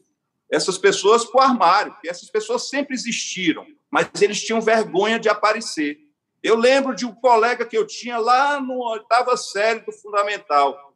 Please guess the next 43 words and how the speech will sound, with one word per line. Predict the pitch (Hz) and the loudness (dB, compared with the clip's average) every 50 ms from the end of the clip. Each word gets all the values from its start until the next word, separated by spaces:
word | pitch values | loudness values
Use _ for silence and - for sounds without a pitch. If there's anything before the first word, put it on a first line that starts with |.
| _ - | _ -8
Ele | 165 190 196 202 | -8 -4 0 2
era | 214 220 214 214 202 | 2 4 4 2 2
ali | 180 180 220 240 226 214 | 0 -2 -6 -4 -2 -2
retraído, | 185 185 180 185 190 185 180 170 196 226 240 233 220 - - _ | -2 -2 -4 -2 -2 0 0 0 0 -2 -4 -6 -8 -10 -10 _
tava | - 180 175 180 | -4 -2 -2 -2
sempre | 175 - - 226 233 - _ | -6 -4 -4 -4 -4 -4 _
no | - 202 - | -14 -12 -6
cantinho | - 185 175 165 - 190 175 | -6 -6 -4 -4 -6 -2 0
da | 175 156 | 0 0
sala | 143 - - - 185 208 214 208 196 | 0 0 0 2 4 4 4 4 2
e | 185 180 - | 0 -6 -4
tal. | - 151 156 143 | -2 0 0 4
Hoje, | 190 233 254 254 - - - - _ _ _ _ - | 6 6 6 6 4 -4 -10 -14 _ _ _ _ -6
nos | 202 214 202 156 | -4 -4 -4 -6
grupos | - - 196 208 220 220 220 175 175 | -4 -2 2 2 2 2 0 -2 2
lá | 170 170 170 | 2 2 2
da | 170 165 151 | 2 -2 -4
turma | 147 _ - 180 175 165 151 | -4 _ -6 -4 -4 -4 -6
do, | 131 143 139 127 | -4 -4 -4 -4
do | 123 143 147 | -2 0 -2
oitenta | 143 139 - 185 190 185 - 185 | -2 -2 -2 -4 -4 -4 -6 -8
e | 170 | -4
oito, | 170 175 196 220 233 226 - 226 - _ _ - | 0 4 4 4 4 2 -4 -12 -20 _ _ -4
é | - 233 | 0 0
o | 240 233 214 | 0 0 2
mais | 214 220 233 226 226 | 2 0 0 0 0
falastrão | - 226 226 226 226 - - - - 202 220 226 | -4 -4 0 0 0 0 -2 -8 -6 -6 -6 -6
que | 220 - 214 _ | -8 -14 -20 _
tem. | - 165 160 160 156 139 - _ _ _ _ _ _ _ _ _ _ | -8 -6 -4 -4 -4 -6 -8 _ _ _ _ _ _ _ _ _ _
O | - 196 190 | -10 -10 -10
que | - - 240 | -6 0 2
ele | 247 247 233 233 | 2 2 2 -2
pensa | - - 190 190 175 - - 160 | 2 2 4 4 4 2 0 0
hoje, | 156 190 226 240 226 226 | 4 4 4 4 4 2
ele | 226 220 | -2 -2
já | 170 214 220 226 | 0 0 0 0
pensava | - - 233 208 175 - - 208 226 233 226 220 185 | 0 -4 -8 -8 -8 -4 0 2 4 4 2 0 -4
lá | 175 185 214 233 240 233 226 | -4 -4 -2 -2 -2 -2 -4
aos | 208 - - | -6 -8 -14
quatorze | - 190 185 _ - 196 208 202 196 - 180 | -16 -16 -16 _ -12 -10 -10 -8 -8 -8 -10
anos | 175 175 170 170 | -10 -10 -12 -14
de | - 165 | -16 -14
idade, | 147 - 131 120 110 101 - - | -8 -4 -2 0 -2 -2 -4 -8